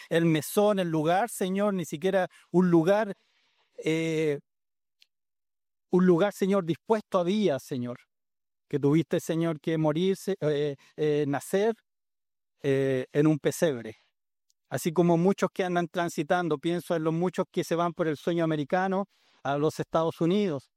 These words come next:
y que en ese camino, Señor, algunos pierden la vida, hay gente que, mujeres que han quedado embarazadas,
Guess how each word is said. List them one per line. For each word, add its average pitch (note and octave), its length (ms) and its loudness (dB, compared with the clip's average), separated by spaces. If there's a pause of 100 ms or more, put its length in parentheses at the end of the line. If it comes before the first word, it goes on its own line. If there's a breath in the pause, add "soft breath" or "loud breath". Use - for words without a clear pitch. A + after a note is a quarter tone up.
(580)
y B2+ 80 -10
que E3 100 -2
en D#3 80 0
ese E3+ 240 -4
camino, F#3 500 0
Señor, F#3 680 -2 (640)
algunos E3 440 2
pierden D#3+ 320 0
la C#3+ 100 0
vida, F#3 540 0 (340)
hay D3+ 120 -2
gente F3 320 -4
que, D#3 320 0
mujeres D#3 400 -2
que - 80 -6
han D3+ 100 -4
quedado D3+ 300 0
embarazadas, F3 760 -2